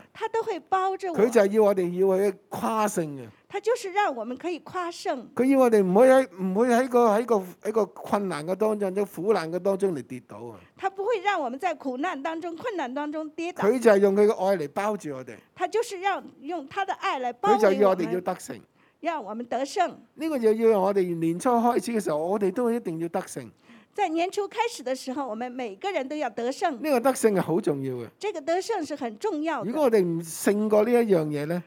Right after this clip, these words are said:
Speaker 1: 如果我們不勝過這，
Speaker 2: 哎呀，我哋唔可以呢去讚美神。
Speaker 1: 我們就不可以讚美神。
Speaker 2: 今日你個，一定會同你講啊。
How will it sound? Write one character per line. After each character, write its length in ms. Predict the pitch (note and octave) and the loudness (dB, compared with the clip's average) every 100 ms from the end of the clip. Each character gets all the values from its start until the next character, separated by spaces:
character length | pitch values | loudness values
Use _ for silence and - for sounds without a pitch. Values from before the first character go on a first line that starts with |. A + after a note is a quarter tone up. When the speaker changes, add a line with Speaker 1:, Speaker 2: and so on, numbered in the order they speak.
| - | -6
Speaker 1:
如 100 | A#4+ | -4
果 140 | D#4+ | 0
我 60 | B3+ | 0
們 160 | B3+ C#4 | -2 -8
不 240 | - F#4 | -10 -10
勝 280 | - C5+ D#4 | -4 -4 -4
過 140 | C#4+ | -6
這， 120 | C4+ E4+ C#4+ | -6 -10 -8
Speaker 2:
哎 80 | G3+ | -2
呀， 100 | G#3 | 0
我 100 | A#3 | 4
哋 140 | G#3+ | 4
唔 220 | E3 D3 F3+ | 2 -4 -6
可 80 | |
以 160 | A#3+ G3 | 0 2
呢 240 | G#3+ G#3 | 4 2
去 60 | D#3 - | 0 -4
讚 140 | C#3 C3+ | -6 -8
美 140 | B2+ | -14
神。 120 | B2+ - - - | -16 -20 -20 -8
Speaker 1:
我 120 | B3 | -6
們 100 | C#4 | -4
就 140 | E4+ | -6
不 120 | C#4+ E4 | -6 -6
可 140 | E4 | -4
以 140 | C#4+ | -6
讚 180 | G#3+ F#4+ | -4 -4
美 160 | D4+ F3+ | -4 -10
神。 300 | - F3 G#3 | -12 -12 -6
Speaker 2:
今 100 | C#4 | 0
日 100 | G#3 | 2
你 180 | F#3 F3+ | 2 2
個， 100 | F3 E3+ - | 0 -2 -6
一 40 | A3 | -2
定 120 | E3+ | -2
會 80 | F3 | -2
同 140 | C#3+ | -4
你 120 | C#3 D3 | -8 -6
講 220 | D3 D#3+ | -6 -6
啊。 120 | C#3+ | -8